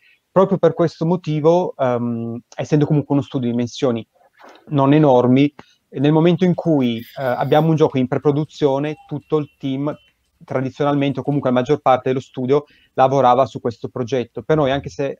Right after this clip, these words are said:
anche avendo più, eh, idee di, di giochi e quindi comunque più concetti in preproduzione, diventava difficile portare avanti giochi così grossi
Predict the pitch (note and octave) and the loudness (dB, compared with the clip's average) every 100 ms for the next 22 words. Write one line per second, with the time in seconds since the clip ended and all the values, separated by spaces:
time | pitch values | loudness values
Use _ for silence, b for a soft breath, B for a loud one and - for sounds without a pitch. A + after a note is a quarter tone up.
0 | - D3 C#3+ D3 D3 - C3 C#3 A#2+ A#2+ | -14 -10 -4 -2 -2 -4 -4 -2 -2 -6
1 | - D3 C#3 C3+ - C3 A#2+ A#2+ A#2+ - | -6 -6 -4 -8 -8 -4 -2 -2 -6 -14
2 | _ E3+ C#3 D3 C#3 C#3 - C#3 C3+ B2+ | _ -6 2 2 2 -4 -6 -8 -6 -10
3 | B2 C3 - A2+ - b b b - C3 | 0 0 -2 -14 -20 b b b -12 -4
4 | D#3+ C#3 B2+ B2 D3+ D3+ - B2+ - D3 | -2 -2 -2 -4 -4 -4 -4 -6 0 0
5 | C#3+ - - - C#3+ - C#3 - B2+ B2+ | 0 -4 -10 -2 -2 0 -2 -2 -4 0
6 | C#3+ D3 C#3+ G#2 - D3 D3 C3 B2+ B2+ | 2 2 2 -2 -2 0 0 -4 0 2
7 | A#2+ C3 - B2+ C#3 C#3+ B2+ B2 C3+ C3 | 2 -2 -12 -10 -4 -4 -4 2 2 2
8 | A#2+ A#2+ B2+ C3 C3+ B2 C#3 B2+ A#2 - | -2 -4 -6 -4 -4 -4 0 0 0 -4
9 | C3 | -8